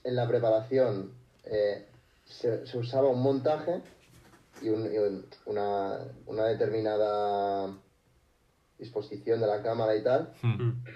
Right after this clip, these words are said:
Speaker 1: y luego en la ejecución, eh, seguía esta pauta y, y te hacía relacionar las dos cosas. Entonces, eso siempre, es-, esos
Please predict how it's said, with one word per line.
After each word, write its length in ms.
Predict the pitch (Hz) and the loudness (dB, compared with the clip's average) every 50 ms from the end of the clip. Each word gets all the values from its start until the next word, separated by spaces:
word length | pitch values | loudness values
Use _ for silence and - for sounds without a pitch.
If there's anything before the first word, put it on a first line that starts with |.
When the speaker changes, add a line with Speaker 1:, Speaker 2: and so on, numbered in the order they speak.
| - - - - - - - - - | -16 -18 -18 -20 -20 -20 -20 -10 -6
Speaker 1:
y 80 | 135 | 0
luego 200 | 127 139 147 139 | 2 4 4 4
en 60 | 135 117 | 4 4
la 80 | 110 110 | 2 0
ejecución, 680 | - - - 117 117 120 131 143 143 147 147 160 - - - _ _ _ _ _ _ - | -2 -2 -2 -2 -2 2 2 2 4 4 2 -2 -4 -8 -14 _ _ _ _ _ _ -2
eh, 340 | 120 117 113 107 - - - _ _ _ | 0 0 0 0 -2 -6 -12 _ _ _
seguía 480 | - - 131 120 113 123 131 131 131 | -6 -4 -2 0 2 4 6 6 6
esta 280 | 131 123 - 123 117 120 | 6 4 0 -4 0 2
pauta 480 | 139 143 151 147 147 143 131 143 - - | 2 4 4 4 4 4 4 4 2 0
y, 140 | - 117 113 | 0 0 2
y 680 | 104 - - 123 120 - - - - _ _ - 110 - | 2 0 -2 -8 -8 -10 -12 -16 -20 _ _ -16 -12 -6
te 80 | - 123 | -4 -2
hacía 320 | 113 110 - 131 131 123 | -2 -2 0 0 2 4
relacionar 520 | 131 127 120 120 120 - 127 113 113 117 | 4 4 2 2 0 -2 -2 -2 -2 0
las 180 | 123 123 123 117 | 0 0 0 0
dos 160 | 117 110 - | -2 -2 -2
cosas. 520 | - 120 120 120 - 110 110 123 123 - - - - - - - - _ _ _ _ _ _ _ _ _ | 0 0 0 2 2 0 0 -2 -4 -10 -16 -20 -20 -20 -20 -20 -20 _ _ _ _ _ _ _ _ _
Entonces, 340 | 101 101 104 101 - - - _ _ _ - - - - - | 0 0 0 0 -2 -8 -20 _ _ _ -20 -20 -10 -6 -4
eso 220 | 127 123 127 135 | -4 -2 -2 -4
siempre, 760 | 127 - - - - - 127 127 135 131 131 139 135 131 123 | -4 -6 -8 -12 -10 -4 0 2 2 2 4 4 4 4 4
es-, 140 | 120 120 123 | 2 0 -4
esos 400 | 113 117 117 113 117 - - | -6 -6 -8 -10 -14 -14 -16